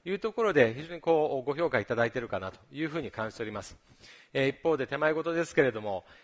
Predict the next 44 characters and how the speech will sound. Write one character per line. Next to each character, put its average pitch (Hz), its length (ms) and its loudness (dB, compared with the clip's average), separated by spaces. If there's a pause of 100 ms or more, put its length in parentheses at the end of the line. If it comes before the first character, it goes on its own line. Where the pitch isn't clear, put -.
(120)
え 117 360 2
ー、 - 40 -20
今 - 80 -10
年 160 240 -2
の 123 400 2
七 - 180 -6
月 175 320 2
よ 156 100 2
り、 101 220 -4 (260)
え 123 120 4
ー、 - 20 -2
こ 147 140 -2
れ 143 40 -4
ま 143 140 2
で 110 280 4
社 123 160 0
長 139 180 -6
で 123 100 -4
し - 60 -10
た 110 100 -2
樋 185 140 -4
口 180 200 -6
よ 127 80 0
り、 95 300 -6
こ 117 120 -8
う、 - 20 -16
バ 117 120 0
ト 151 100 -4
ン 143 40 -6
を 139 60 -8
受 151 120 -2
け 147 40 4
ま 143 120 0
し - 80 -4
て 104 140 -4
社 127 160 -4
長 151 140 -8
に 143 60 -6
な 143 60 0
り 143 80 0
ま 143 120 -2
し - 80 -10
た 113 100 -2
が、 110 220 4